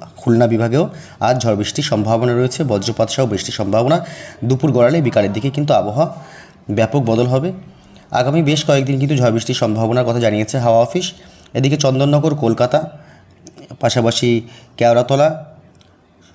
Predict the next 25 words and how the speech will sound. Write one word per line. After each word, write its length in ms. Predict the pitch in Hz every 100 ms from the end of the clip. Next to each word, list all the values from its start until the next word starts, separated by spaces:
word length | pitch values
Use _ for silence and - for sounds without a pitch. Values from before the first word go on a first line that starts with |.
| -
এদিকে 320 | 107 107 113
রয়েছে 420 | 107 110 - 117 110 - 113
জয়নগর, 400 | 120 120 120 117
মাজিলপুর, 560 | 107 113 123 147 175 - - - - - - _ _ _ _ _ _ _ _ _ _ -
ঝাড়খালি, 520 | 113 120 - 135 156 170 - - -
এসব 260 | - 110 127
অংশে 240 | 113 -
আজ 160 | 131 120
ব্যাপক 320 | 104 98 135
বজ্রপাত 600 | 131 104 98 160 - -
সহ 180 | - 147
বৃষ্টির 300 | 135 104 110
সম্ভাবনা 420 | - 107 110 123
থাকবে। 360 | 120 120 143 185 - - -
সর্বোচ্চ 380 | - 143 139 151
ষাট 300 | 151 120 -
থেকে 140 | 139
সত্তর 320 | 135 107 - 139
কিলোমিটার 360 | 131 113 110
গতিবেগে 400 | 101 101 110 135
দমকা 300 | 127 98 113
ঝোড়ো 260 | 107 107 117
বাতাস 400 | 101 - 160 - - - - -
বইতে 300 | 101 107 104
পারে। 200 | 98 92